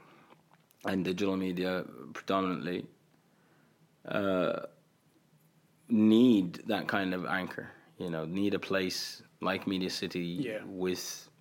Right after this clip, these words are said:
Speaker 1: clear guidelines and policies. And, uh, right now, I think it's kind of just a cloudy area, you know. You have,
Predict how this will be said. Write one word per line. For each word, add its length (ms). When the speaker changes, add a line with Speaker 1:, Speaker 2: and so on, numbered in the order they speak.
Speaker 1:
clear 600
guidelines 580
and 100
policies. 680
And, 140
uh, 240
right 200
now, 180
I 60
think 220
it's 220
kind 260
of 160
just 260
a 40
cloudy 680
area, 360
you 140
know. 320
You 140
have, 260